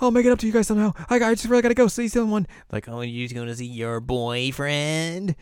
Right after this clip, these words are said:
She's like, "I don't have one." And then she tries to leave and runs into Hojo, who's brought her, like, a, a branch of bamboo. He's like, "Oh, yes, this will help you. Also, do you wanna go to a movie?"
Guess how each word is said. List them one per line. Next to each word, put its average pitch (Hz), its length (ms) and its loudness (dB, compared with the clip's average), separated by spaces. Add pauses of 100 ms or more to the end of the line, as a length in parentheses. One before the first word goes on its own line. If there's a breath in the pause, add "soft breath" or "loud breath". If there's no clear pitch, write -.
(140)
She's - 120 -16
like, 107 180 -16
"I - 140 0
don't 113 160 -8
have 170 400 0
one." 113 380 -8
And 117 120 -8
then 120 80 -6
she 117 120 -10
tries 123 220 2
to 113 80 -4
leave 117 260 -4
and 110 260 -10
runs 113 240 -4
into 107 160 -4
Hojo, 110 380 -2
who's 113 140 -2
brought 107 180 -2
her, 107 100 -2
like, 107 240 -4
a, 117 140 -2 (720)
a - 80 -4
branch 120 480 0
of 110 160 -2
bamboo. 110 460 0
He's 107 100 -6
like, 107 140 -6 (420 loud breath)
"Oh, 240 380 -2
yes, 233 280 -2
this 226 100 -8
will 226 100 0
help 226 200 0
you. 196 120 2
Also, 196 260 0
do 185 80 -6
you 202 60 -4
wanna 220 100 -2
go 220 120 0
to 220 120 0
a 196 40 2
movie?" 226 480 0